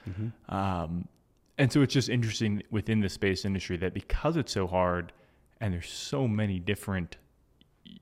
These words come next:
Speaker 2: unique verticals that have to be filled, uh, it feels like at some point companies kinda conglomerate into, uh, into a larger one.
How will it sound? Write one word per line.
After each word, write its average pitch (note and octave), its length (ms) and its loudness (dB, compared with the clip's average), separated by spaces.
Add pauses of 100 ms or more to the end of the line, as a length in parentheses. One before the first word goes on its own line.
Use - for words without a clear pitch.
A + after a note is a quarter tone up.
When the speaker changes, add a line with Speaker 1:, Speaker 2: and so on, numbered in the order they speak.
Speaker 2:
unique G#2 560 0
verticals F#2+ 520 0
that E2 120 -8
have G#2 200 4
to - 80 -18
be F2+ 140 -6
filled, F2+ 540 0 (840)
uh, - 20 -14 (360)
it B2 120 -2
feels C#3 280 4
like G2+ 320 2
at - 100 -6
some C3 320 4
point G#2 420 0 (520)
companies G2+ 400 -2
kinda F#2 300 -2
conglomerate F#2 760 -2 (120)
into, F#2+ 640 -4 (520)
uh, F2 220 -4
into F#2+ 360 -2
a G#2+ 60 0
larger G2 420 2
one. - 280 -8